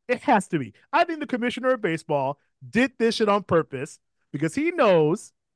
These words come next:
all these women out here are now gonna go see some baseball. We had a big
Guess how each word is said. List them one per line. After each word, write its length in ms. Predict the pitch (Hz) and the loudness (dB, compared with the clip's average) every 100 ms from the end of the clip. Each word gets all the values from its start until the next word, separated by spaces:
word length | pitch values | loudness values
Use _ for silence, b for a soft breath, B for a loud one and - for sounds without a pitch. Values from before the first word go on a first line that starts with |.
| _ | _
all 340 | 147 190 220 | 0 2 0
these 160 | 226 226 | -4 -4
women 260 | 233 220 196 | -2 -2 -2
out 140 | 160 | -2
here 260 | 151 139 147 | -4 -8 -8
are 160 | 147 143 | -6 -6
now 380 | 139 180 247 247 | -4 0 2 2
gonna 220 | 214 214 | 0 0
go 220 | 196 202 | 2 2
see 220 | 190 185 | 0 -6
some 160 | 190 180 | -6 -4
baseball. 540 | 170 160 - 127 98 - | -2 -2 -4 -10 -10 -6
We 140 | 143 | -2
had 200 | 151 220 | 0 2
a 40 | 196 | 2
big 280 | 147 262 | 2 0